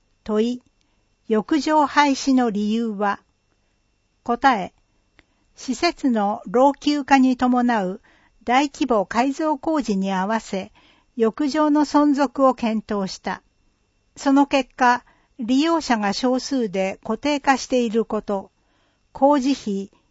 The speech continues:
維持管理費が大きいこと、アンケートでは続けなくていい、などの回答割合が多かったことから廃止を決定した。問い。近隣市町の状況は。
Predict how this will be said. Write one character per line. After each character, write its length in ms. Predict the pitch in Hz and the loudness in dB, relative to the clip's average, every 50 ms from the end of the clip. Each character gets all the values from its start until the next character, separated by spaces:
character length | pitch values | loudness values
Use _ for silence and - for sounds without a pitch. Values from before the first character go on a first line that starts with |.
| _ _ | _ _
維 100 | - 277 | -4 -4
持 200 | 269 - 254 214 | -2 -2 -4 -4
管 280 | - - 247 269 269 269 | -4 -2 -2 0 2 2
理 80 | 262 185 | 2 0
費 180 | - - 226 | 0 0 0
が 240 | 208 208 190 196 214 | 0 0 -2 -2 0
大 200 | 226 226 262 262 | 0 0 0 0
き 220 | - - 302 277 | -2 -2 -2 -2
い 40 | 226 | -2
こ 200 | - - 185 180 | -2 -6 -10 -8
と、 280 | - - 185 175 - - _ _ _ _ _ _ _ _ _ _ _ _ _ - | -8 -8 -10 -10 -12 -18 _ _ _ _ _ _ _ _ _ _ _ _ _ -2
ア 140 | 294 285 285 | 2 2 2
ン 40 | |
ケ 180 | 277 - 269 233 | 4 4 4 4
ー 40 | 220 | 4
ト 160 | - 220 202 | 4 0 -2
で 140 | 196 214 208 | -2 -2 0
は 280 | 196 196 190 202 - _ _ _ _ _ | 0 0 0 0 -2 _ _ _ _ _
続 280 | - - 190 214 269 | -14 -8 -6 -4 -4
け 140 | 254 330 320 | -2 0 0
な 140 | 311 311 294 | 0 0 -2
く 100 | - - | -4 -6
て 200 | - - 220 202 | -4 -2 0 0
い 160 | 202 214 233 | 0 -2 -2
い、 200 | 220 190 190 - _ _ _ _ _ _ _ _ _ - | -4 -6 -6 -10 _ _ _ _ _ _ _ _ _ -2
な 160 | 240 277 294 | 0 2 2
ど 160 | 277 285 254 | 2 2 0
の 320 | 220 208 196 190 202 - _ _ _ | 0 0 -2 -4 -4 -6 _ _ _
回 280 | - - 214 214 254 247 | -10 -6 -4 -4 -4 -4
答 260 | - 302 294 294 285 | -4 -2 -2 0 2
割 320 | 294 294 285 285 277 269 | 2 2 2 2 2 2
合 120 | 233 208 202 | 2 2 0
が 200 | 196 190 180 185 | 0 -2 -2 0
多 200 | 202 240 277 269 | 0 0 0 0
か 140 | - 254 | 2 0
っ 100 | 226 - | 0 0
た 120 | - 196 175 | 0 -4 -4
こ 120 | - 214 | -4 -4
と 120 | - 240 226 | -4 -4 -4
か 160 | - 202 185 | -2 -2 -2
ら 240 | 180 180 180 185 - _ _ _ _ | -2 -2 -2 -4 -8 _ _ _ _
廃 220 | - - 208 247 | -4 -2 0 0
止 280 | 240 - - 254 247 233 | 0 -2 0 0 0 0
を 40 | |
決 240 | 220 - 196 190 - | 0 0 -4 -6 -6
定 260 | _ - 202 196 190 | _ -6 -4 -4 -4
し 140 | 180 - - | -4 -6 -10
た。 240 | - - 180 147 - _ _ _ _ _ _ _ _ _ _ _ _ _ _ _ _ _ _ _ _ _ _ _ _ _ _ | -10 -8 -8 -8 -8 _ _ _ _ _ _ _ _ _ _ _ _ _ _ _ _ _ _ _ _ _ _ _ _ _ _
問 320 | - 226 226 226 226 233 | -2 0 0 0 0 -2
い。 80 | 269 - _ _ _ _ _ _ _ _ _ _ _ _ _ _ _ _ _ _ | -6 -10 _ _ _ _ _ _ _ _ _ _ _ _ _ _ _ _ _ _
近 280 | - - 285 294 311 302 | -4 0 0 0 0 0
隣 280 | 330 330 330 320 285 | 0 0 0 0 0
市 140 | - - - | -2 -4 -6
町 220 | - 359 330 311 | -2 0 0 2
の 160 | 269 220 196 190 | 2 0 -2 -2
状 220 | - 214 214 214 | -2 -2 -2 -2
況 360 | 208 - - 220 208 196 185 | -2 -4 -4 -4 -2 -2 -2
は。 220 | 175 180 - 160 | -4 -4 -6 -6